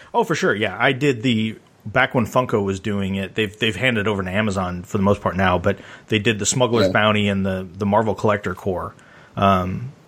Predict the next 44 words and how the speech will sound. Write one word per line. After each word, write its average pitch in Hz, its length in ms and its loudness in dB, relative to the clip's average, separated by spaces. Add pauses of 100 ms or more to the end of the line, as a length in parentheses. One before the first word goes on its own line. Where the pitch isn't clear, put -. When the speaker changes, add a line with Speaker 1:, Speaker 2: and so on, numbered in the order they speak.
Speaker 1:
and 117 100 2
some 170 160 0
of 127 140 0
it - 20 0
was 104 160 -2
hit 113 140 0
or 101 80 0
miss. 95 240 0
It 123 80 0
started 214 260 2
to 156 60 2
get 147 140 2
a 139 40 4
little 139 200 2
more 123 200 0
miss 113 300 2
than 101 180 -2
hit. 101 480 -2
Speaker 2:
It - 180 -4
also 143 300 0
had 120 260 2
the - 60 -16
D 117 240 0
C 117 300 0
box 76 440 -2
going, - 260 -8
too. - 80 -6
Speaker 1:
Yeah, 110 440 0
yeah. 98 360 0 (360)
It 135 140 0
got 208 140 0
a 196 40 2
little 180 220 2
more 143 260 0
Speaker 2:
Yeah, 120 140 0
Speaker 1:
miss 117 120 0
Speaker 2:
I 139 80 2
Speaker 1:
than 95 100 -4
hit. 92 80 0
Speaker 2:
subscribed 127 560 0
to 117 80 -4
all 113 340 2
of 90 60 -8
those. 92 520 -6